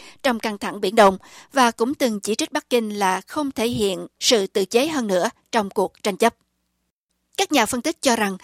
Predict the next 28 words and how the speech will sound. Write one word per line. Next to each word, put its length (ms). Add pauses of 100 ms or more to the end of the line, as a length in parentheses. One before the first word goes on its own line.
(180)
chuyến 240
công 200
du 240
Đông 220
Nam 120
Á 300
của 80
ông 220
Tập 260
Cận 200
Bình 200 (200)
sau 160
khi 240
Tổng 220
thống 180
Mỹ 220
cắt 240
ngắn 240
chuyến 220
thăm 220
châu 180
Á 220 (340)
vì 180
vụ 320
chính 160
phủ 300
đóng 220
cửa 320